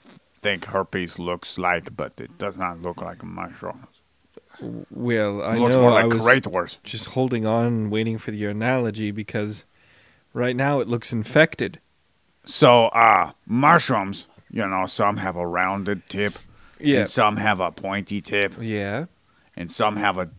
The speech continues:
Speaker 1: different shapes, not
Speaker 2: Yeah.
Speaker 1: exactly pointy or
Speaker 2: Their
Speaker 1: rounded.
Speaker 2: caps do look different.
Speaker 1: Mine, yeah, that's what I was explaining. But
Speaker 2: Yeah.
Speaker 1: mine is not exactly bulbous or pointy. Why do you have to assume it is pointy if not bulbous?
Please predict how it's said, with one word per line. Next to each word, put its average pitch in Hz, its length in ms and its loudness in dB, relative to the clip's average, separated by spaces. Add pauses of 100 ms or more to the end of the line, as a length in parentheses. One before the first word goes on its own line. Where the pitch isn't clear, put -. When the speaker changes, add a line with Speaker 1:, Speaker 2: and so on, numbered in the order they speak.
(100)
Speaker 1:
different 104 460 -2
shapes, 101 360 -2
not 98 200 -2
Speaker 2:
Yeah. 98 60 -8
Speaker 1:
exactly 95 460 0
pointy 98 420 -6
or 90 180 -2
Speaker 2:
Their 92 120 -4
Speaker 1:
rounded. 107 280 2
Speaker 2:
caps 123 420 -4
do 131 180 -2
look 151 220 0
different. 139 540 -6
Speaker 1:
Mine, 107 560 -2
yeah, 110 240 2
that's 95 240 0
what 95 120 0
I 90 100 0
was 87 120 -4
explaining. 90 540 -6 (240)
But 101 140 -2
Speaker 2:
Yeah. 143 100 2
Speaker 1:
mine 165 280 6
is 113 280 0 (260)
not 117 560 2
exactly 98 600 0
bulbous 90 880 2 (160)
or 135 220 6
pointy. 135 520 0 (260)
Why 147 240 6
do 175 60 2
you 165 80 4
have 139 220 6
to 107 260 -2 (320)
assume 107 380 -2
it 90 160 -8
is - 160 -14
pointy 101 420 -6
if 82 120 -8
not 90 300 -8
bulbous? 92 480 -4